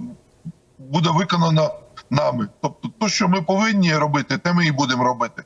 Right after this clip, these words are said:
Якщо буде ядерний взрив, якщо буде ядерна тактична зброя застосована, ну, так воно і буде. <clears throat> Тому тут гадати, розумієте, можна,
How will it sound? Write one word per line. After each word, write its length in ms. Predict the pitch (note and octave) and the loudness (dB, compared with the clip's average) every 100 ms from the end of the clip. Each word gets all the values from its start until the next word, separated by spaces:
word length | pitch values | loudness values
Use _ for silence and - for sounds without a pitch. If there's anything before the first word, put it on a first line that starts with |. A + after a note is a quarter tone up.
| _ _ _ - | _ _ _ -4
Якщо 320 | - F3+ D4 | -2 0 0
буде 320 | A3+ A#3+ G#3 | 2 2 2
ядерний 520 | G#3 G3+ F#3 F#3+ F#3 F#3+ | 2 2 2 2 2 2
взрив, 460 | C3+ D#3+ F#3 E3 - _ _ | 2 2 2 0 -4 _ _
якщо 180 | - | 0
буде 260 | E3+ E3+ D#3+ | 2 4 2
ядерна 420 | D#3+ D#3 D#3 D#3 | 2 2 2 2
тактична 500 | D#3 D#3+ E3 D#3 F3 | 0 -2 -2 0 2
зброя 400 | D3+ D#3 F3 D#3 | 2 2 2 2
застосована, 920 | C#3 C3 D#3+ D3 F3 D3+ - E3+ C#3 - - - - | 2 2 2 2 -2 0 2 2 0 -2 -8 -18 -10
ну, 200 | - C4+ | 0 0
так 220 | F#3 G3+ - | 2 -2 0
воно 200 | F3+ E3+ | 2 2
і 60 | |
буде. 320 | B2+ B2+ A2+ G#2 - _ _ _ _ _ - | 2 2 0 -2 -8 _ _ _ _ _ -6
<clears throat> 580 | G#3 A3 G3+ E3+ A#2 | -2 2 4 4 2
Тому 260 | - A3 C4 | -2 0 0
тут 240 | F3+ A#3 | 0 0
гадати, 640 | E3+ G#3 F#3+ A3 G#3+ G3 F3+ | 0 2 0 0 0 0 0
розумієте, 640 | F3+ E3+ E3 G3 F#3 E3 | 0 0 0 0 0 -2
можна, 480 | E3+ F#3 E3+ D#3+ D#3 | 0 0 2 2 0